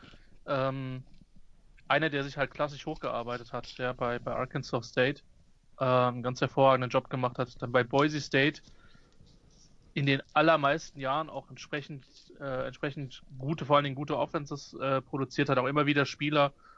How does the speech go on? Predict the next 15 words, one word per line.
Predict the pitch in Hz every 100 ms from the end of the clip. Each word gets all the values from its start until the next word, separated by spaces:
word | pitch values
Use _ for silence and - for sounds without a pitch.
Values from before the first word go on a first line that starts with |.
| _ -
hoch | 143
in | 139
den | 127
Draft, | 120 120 147 - - -
äh, | 139
äh, | 135 135 131 131 139 135 131 131 123
geschickt | 131 151 -
hat, | - - - _ _ _
das | - 135
mit | 131
Sicherheit | 135 131
auch | 123
eine | 170
Rolle | 131 147 156
spielt. | - 151 151